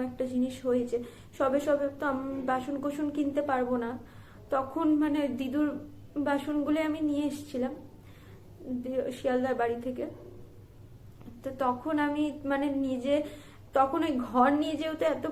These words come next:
প্রবলেমে ছিলাম, তখন আর নিজের ঘরে খাওয়ার মতো মানে মানসিকতা তো ছিলই না, বাদ দাও। তখন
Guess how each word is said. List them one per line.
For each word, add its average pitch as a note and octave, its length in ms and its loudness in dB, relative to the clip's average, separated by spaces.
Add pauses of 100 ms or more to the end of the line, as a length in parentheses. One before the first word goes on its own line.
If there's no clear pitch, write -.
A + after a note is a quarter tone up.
প্রবলেমে D4+ 460 2
ছিলাম, D#4 200 -2 (100)
তখন C4 260 0
আর C#4+ 60 0 (100)
নিজের C#4+ 340 -2
ঘরে E4+ 140 2 (120)
খাওয়ার C#4 360 2
মতো D4 160 0 (100)
মানে C4+ 120 2 (220)
মানসিকতা B3 720 0
তো D4+ 60 0 (120)
ছিলই B3+ 420 2
না, D#4 140 0
বাদ G#3 160 -2 (120)
দাও। B3+ 120 0 (1160)
তখন C#4+ 160 0